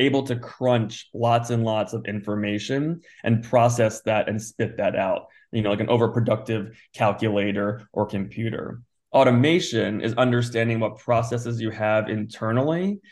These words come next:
and where can you get a couple wins to speed things up, basically. And I think where the world is currently heading, obviously A I ten years out, five years out will be a different story. It's iterating every day. Where we're at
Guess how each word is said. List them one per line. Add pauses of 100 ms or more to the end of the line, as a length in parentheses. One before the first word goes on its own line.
(140)
and
where
can
you
get
a
couple
wins
to
speed
things
up,
basically. (480)
And
I
think
where
the
world
is
currently
heading,
obviously
A
I
ten
years
out,
five
years
out
will
be
a
different
story.
It's
iterating
every
day. (380)
Where
we're
at